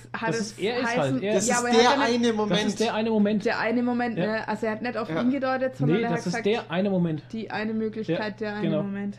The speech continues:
Speaker 1: hat
Speaker 3: Genau.
Speaker 1: er ihm gezeigt.
Speaker 2: Weil wenn ich's dir vorher sage, wird's nicht passieren. Und
Speaker 1: Ja.
Speaker 2: er hat ja nichts gesagt, er hat mit dem Finger gedeutet
Speaker 1: Ja,
Speaker 2: halt.
Speaker 1: jetzt.
Speaker 2: Das ist der eine Moment, ja.
Speaker 1: Now.
Speaker 3: Oh, krass, und ich dachte, „Oh shit, ey, was macht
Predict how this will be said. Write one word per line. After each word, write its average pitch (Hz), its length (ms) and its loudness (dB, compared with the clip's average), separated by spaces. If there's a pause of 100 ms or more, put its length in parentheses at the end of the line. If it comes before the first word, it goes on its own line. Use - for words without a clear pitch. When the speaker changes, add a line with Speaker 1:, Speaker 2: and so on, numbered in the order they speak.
Speaker 1:
hat 196 80 -8
Speaker 3:
Genau. 147 160 -4
Speaker 1:
er 143 120 -2
ihm 139 60 -8
gezeigt. 127 200 -8
Speaker 2:
Weil 151 80 2
wenn 170 100 4
ich's 190 120 2
dir 185 120 2
vorher 233 320 2
sage, 170 380 0 (120)
wird's 165 260 0
nicht 180 180 0
passieren. 180 380 2
Und 135 60 2
Speaker 1:
Ja. 139 80 2
Speaker 2:
er 156 100 2
hat 160 100 -2
ja 175 60 4
nichts 175 180 2
gesagt, 175 300 0
er 156 80 2
hat 151 80 -10
mit 151 80 -2
dem 151 80 0
Finger 208 300 0
gedeutet 175 440 0
Speaker 1:
Ja, 156 60 2
Speaker 2:
halt. 131 140 0 (140)
Speaker 1:
jetzt. 208 200 0
Speaker 2:
Das 196 160 0
ist 214 160 -4
der 185 140 0
eine 165 160 2
Moment, 143 340 0
ja. 131 160 -6
Speaker 1:
Now. 180 520 -8 (120)
Speaker 3:
Oh, 139 220 -4
krass, 165 320 -4
und 180 120 -6
ich 160 160 -2
dachte, 151 440 0
„Oh 143 160 -4
shit, 151 500 -2 (180)
ey, 143 260 -4
was 151 180 -4
macht 160 240 -2